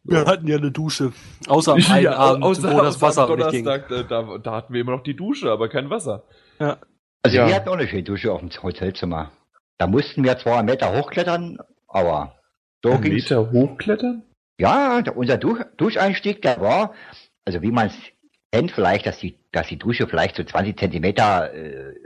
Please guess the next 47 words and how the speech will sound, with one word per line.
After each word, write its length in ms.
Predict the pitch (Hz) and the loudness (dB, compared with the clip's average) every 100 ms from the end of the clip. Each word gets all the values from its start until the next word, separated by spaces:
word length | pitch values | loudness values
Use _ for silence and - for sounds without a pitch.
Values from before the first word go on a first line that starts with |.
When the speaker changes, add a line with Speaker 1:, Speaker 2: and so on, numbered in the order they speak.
| _ _ _ | _ _ _
Speaker 3:
hoch 180 | 113 147 | 2 4
ist. 340 | 185 170 - - - - - - | 2 0 -6 -20 -20 -20 -20 -8
Bei 60 | |
uns 300 | 82 127 180 | -2 -2 0
war's 280 | 120 143 180 | 2 2 2
ein 140 | - 131 | -2 -4
Meter, 280 | 175 165 | -2 -2
da 80 | 113 | -2
musstest 340 | 180 - - - | -6 -10 -8 -2
du 220 | 165 160 _ _ _ _ _ | -2 -2 _ _ _ _ _
fast 260 | - 139 - | -2 0 2
eine 80 | |
Leiter 260 | 101 123 196 | 2 2 2
einlegen, 340 | 196 175 190 | 0 0 0
dass 160 | 151 - | -2 -2
du 80 | 160 | 0
die 60 | |
Dusche 280 | - - 101 | 0 0 -4
hoch 80 | 85 | -4
konntest. 340 | - 87 82 - 269 | -8 -6 -6 -6 -8
Speaker 1:
<laughs> 120 | - | -8
Da 100 | 202 | -4
gab's 300 | - 208 - | 2 2 2
so 60 | |
eine 80 | 196 | -4
Rolltreppe 520 | 180 185 226 - 127 | 2 2 2 -6 -6
da 140 | 127 120 | -6 -2
hoch, 200 | 127 - | -4 0
wa? 140 | 147 - | 0 0
Speaker 2:
<laughs> 960 | 139 - 233 - 302 - 247 180 139 107 | -2 2 2 2 -2 -2 -6 -4 -4 2
Ja, 120 | 139 | 2
die, 160 | 131 135 113 123 | 2 0 0 0
die 80 | 135 | 0
älteren 420 | 127 160 170 151 | 2 0 0 -2
Herren, 520 | 143 151 156 156 226 - _ _ - - - | 0 0 0 -4 -10 -16 _ _ -20 -18 -2
äh, 200 | 131 139 | -2 -2
brauchten 540 | - - 139 - 131 | -2 0 0 -2 -2
dann 180 | 135 123 | 0 0
da 140 | 127 | -2
so 180 | 120 131 | -2 -6
eine 200 | 131 120 | -6 -6
Leiter, 520 | 127 113 110 - 131 | -2 2 2 2 -2
Rolltreppe. 580 | 110 110 110 - 110 - | 2 2 2 0 -4 -4
Das 160 | 143 202 | -8 -2
wär 80 | |
doch 140 | 185 147 | -2 -2
schön. 440 | - 123 117 113 | -2 -2 -2 -6